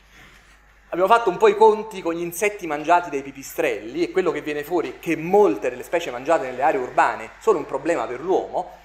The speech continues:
eh, perché sono delle pesti agricole, perché tras-, trasmettono malattie, eh, perché sono semplicemente fastidiosi, oppure perché attaccano i prodotti, eh, conservati, no? E quindi,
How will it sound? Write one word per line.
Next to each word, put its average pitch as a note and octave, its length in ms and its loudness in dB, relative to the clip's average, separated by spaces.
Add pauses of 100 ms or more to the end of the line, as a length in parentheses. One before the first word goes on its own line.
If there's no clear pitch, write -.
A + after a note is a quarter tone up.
eh, B2 340 -2
perché D#3 320 -2
sono D3 160 -6
delle B2 180 -6
pesti B2+ 300 -6
agricole, E3 480 -6
perché B2 360 -12
tras-, D3 320 -4
trasmettono C3+ 520 -12
malattie, D3+ 760 -6 (220)
eh, B2+ 400 -2 (120)
perché E3 380 0
sono C#3+ 240 -4
semplicemente D3 440 -10
fastidiosi, C3+ 800 -8
oppure D3+ 280 -8
perché C3+ 180 -8
attaccano B2 840 -8
i B2+ 120 -18
prodotti, C#3 920 -2
eh, G#2+ 100 -8
conservati, D#3 800 0
no? F3+ 420 -4 (800)
E - 100 -6
quindi, F3 460 -4